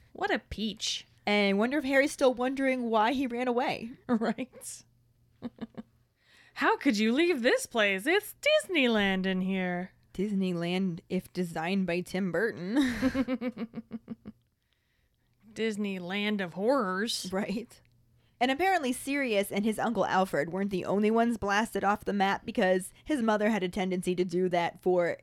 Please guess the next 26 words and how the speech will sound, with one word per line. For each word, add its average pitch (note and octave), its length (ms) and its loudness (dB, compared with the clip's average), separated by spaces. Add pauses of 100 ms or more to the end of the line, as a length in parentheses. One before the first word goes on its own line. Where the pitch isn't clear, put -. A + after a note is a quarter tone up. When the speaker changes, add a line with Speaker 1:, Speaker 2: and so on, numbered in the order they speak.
(420)
Speaker 2:
anybody G#3+ 460 2
halfway E3 440 -2
decent. A3+ 540 -2
Speaker 1:
Mm-hmm. A#3 640 0
Speaker 2:
And A#3+ 80 4
he A3+ 100 4
makes G#3+ 260 0
mention F#3+ 340 0
of F#3 80 0
the F#3 60 -2
facts F3 340 -2
that E3+ 180 0
Tonks F#3 420 -2
isn't B3+ 220 0
even C4 240 0
on C4 180 2
there. D4 260 0 (200)
And F3+ 100 0
Harry's G3+ 300 2
just - 180 -8
like, F#3 160 4
"You're G3 300 2
related C#4+ 480 2
to G3 100 -4
Tonks?" A3+ 1000 -2
Speaker 1:
<laughs> - 1040 -6